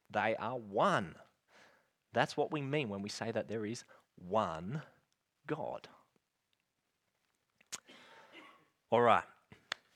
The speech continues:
Let's have a quick discussion question, quick break.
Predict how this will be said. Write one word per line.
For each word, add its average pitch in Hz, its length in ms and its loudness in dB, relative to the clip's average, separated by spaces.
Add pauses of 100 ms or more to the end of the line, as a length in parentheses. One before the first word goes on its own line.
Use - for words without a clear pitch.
(580)
Let's 127 100 0
have 139 100 10
a 131 60 0
quick 143 220 2
discussion 135 440 2
question, 139 460 4 (280)
quick - 380 2
break. 131 480 6